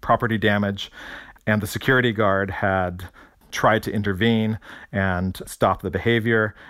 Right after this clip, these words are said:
And Lochte, realizing that this was <laughs> going to be a P R problem for him, <laughs> invented the story, put out a statement in expectation that something negative was gonna come out about him.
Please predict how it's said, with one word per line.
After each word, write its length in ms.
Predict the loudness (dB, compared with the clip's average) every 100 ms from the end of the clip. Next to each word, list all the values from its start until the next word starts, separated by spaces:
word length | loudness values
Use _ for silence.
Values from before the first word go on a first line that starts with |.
| -6
And 480 | 0 0 0 -2 -6 -14 -20 -20 -20 -20 _ _ _ _ -12 0
Lochte, 500 | 2 2 0 -2 2
realizing 680 | 4 4 4 2 -2 -6 -6
that 160 | -6
this 180 | -6 -6
was 200 | -6 -4
<laughs> 80 | -2
going 180 | 0 0
to 160 | 0
be 220 | 0 2 2
a 180 | 0 -4 -10 -20 -4
P 160 | 2 4
R 180 | 2
problem 560 | 0 0 2 2 0 -4
for 240 | -2 -2
him, 300 | 0 -2 -2 -4 -6 -14 -20
<laughs> 320 | -20 -14 -2
invented 580 | 0 2 2 2 0 0
the 80 |
story, 680 | -4 0 2 4 2 0 -6 -14 -20 -20 -2
put 180 | 2
out 160 | 4 4
a 80 | 0
statement 640 | -2 -2 0 -2 -4 -6 -6
in 140 | 0 0
expectation 800 | 0 2 0 2 -2 0 0
that 140 | -2 -2
something 360 | -2 -2 0
negative 340 | 0 0 -2 -4
was 160 | -6
gonna 160 | -4 -6
come 220 | -6 -6
out 300 | -2 -4 -4
about 320 | -8 -4 -4 -4
him. 380 | -6 -6 -8